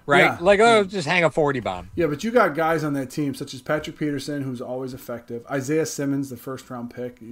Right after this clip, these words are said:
Speaker 2: Jordan Phillips, former Buffalo Bill,
Speaker 1: Mm-hmm.
Speaker 2: uh, Lake, uh, Lakey Fotu, who's a defensive tackle on, on there, who's gonna be, he, he's gonna say hello to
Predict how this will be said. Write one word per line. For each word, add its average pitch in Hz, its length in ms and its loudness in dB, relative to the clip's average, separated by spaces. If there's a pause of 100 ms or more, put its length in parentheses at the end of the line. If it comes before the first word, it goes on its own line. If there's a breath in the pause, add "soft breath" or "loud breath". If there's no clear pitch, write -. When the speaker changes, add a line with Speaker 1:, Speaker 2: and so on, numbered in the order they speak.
Speaker 2:
Jordan 143 280 -4
Phillips, 139 340 -4
former 131 300 -6
Buffalo 120 380 -10
Bill, 117 340 -12 (400 soft breath)
Speaker 1:
Mm-hmm. 107 200 -18
Speaker 2:
uh, 117 560 -10
Lake, 143 360 -6
uh, 123 260 -6
Lakey 147 340 -4
Fotu, 143 600 -6 (120)
who's 131 220 -8
a 127 180 -6
defensive 123 420 -12
tackle 123 380 -10
on, 131 220 -8
on 131 200 -6
there, 123 240 -4
who's 131 260 -6
gonna 131 380 -6 (140)
be, 139 400 2
he, 156 260 -6
he's 160 160 -4
gonna 180 160 -2
say 175 220 -2
hello 156 260 -2
to 135 260 -4